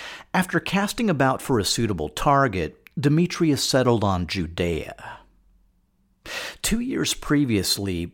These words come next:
the regent Lysias had driven the Maccabees from Jerusalem. But otherwise, the rebellion was still active and still a significant threat.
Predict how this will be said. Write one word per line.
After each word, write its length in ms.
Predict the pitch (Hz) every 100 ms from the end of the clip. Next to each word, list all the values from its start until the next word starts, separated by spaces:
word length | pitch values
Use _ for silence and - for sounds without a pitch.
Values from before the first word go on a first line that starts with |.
| -
the 140 | 156
regent 420 | 151 185 165 147
Lysias 640 | 127 139 - 95 78 82 -
had 160 | 131
driven 340 | 117 156 151 139
the 80 |
Maccabees 680 | 120 117 113 - 98 107 104
from 220 | - 90
Jerusalem. 920 | 80 85 76 90 - 87 60 - - - - _ _ _ _ _ - - -
But 320 | 151 170 - -
otherwise, 720 | 196 196 113 95 87 82 -
the 120 | 151
rebellion 580 | 151 147 160 170 170 147
was 160 | 113 101
still 400 | - 123 85 -
active 760 | 107 117 - - 65 65 - -
and 300 | 131 131 120
still 380 | - 160 147 143
a 80 |
significant 680 | 120 113 104 104 92 - -
threat. 680 | - 90 76 - - - -